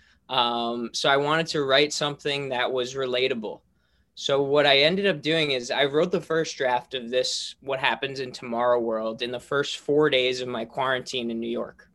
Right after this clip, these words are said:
So I just started writing. I ended up doing a parable. And it's a funny story because as I sat down to write, I thought, "What kind of creative story can I write here? What can I share?"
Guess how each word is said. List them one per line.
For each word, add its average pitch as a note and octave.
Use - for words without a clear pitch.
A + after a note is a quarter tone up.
So -
I C3+
just D3
started D3
writing. D3+
I C#3
ended C#3
up C3+
doing C3
a A2+
parable. E3
And C#3
it's D#3+
a D#3+
funny A#3
story D3
because B2+
as F3
I F3+
sat D#3+
down C#3+
to C#3+
write, A#2+
I C#3+
thought, C3+
"What D3+
kind F3+
of E3+
creative C#3+
story B2+
can C3+
I B2
write A2+
here? A2
What B2+
can E3+
I D3+
share?" -